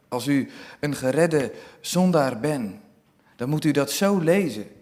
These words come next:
In de tegenwoordige tijd, hè, dus nu en ook morgen en overmorgen in de tegenwoordige tijd, het staat in een voortdurende vorm in het Grieks,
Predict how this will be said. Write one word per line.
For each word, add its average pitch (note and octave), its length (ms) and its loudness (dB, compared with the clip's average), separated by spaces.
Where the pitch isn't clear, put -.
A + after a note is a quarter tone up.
In G3 160 4
de G3+ 120 0
tegenwoordige E3+ 760 0
tijd, C3+ 280 0
hè, C#3+ 140 -2
dus C#3 180 -2
nu F#3+ 400 4
en C3+ 160 -2
ook C3 280 -4
morgen D#3+ 560 2
en C3 180 -6
overmorgen D#3+ 520 0
in C3+ 60 0
de B2+ 140 -4
tegenwoordige F#3 680 2
tijd, D3 240 -2
het D3+ 80 -8
staat C#3+ 200 0
in C#3+ 80 -2
een C3 60 -2
voortdurende F3 640 4
vorm F#3 360 2
in D3+ 100 -2
het B2+ 100 -6
Grieks, E3 380 -6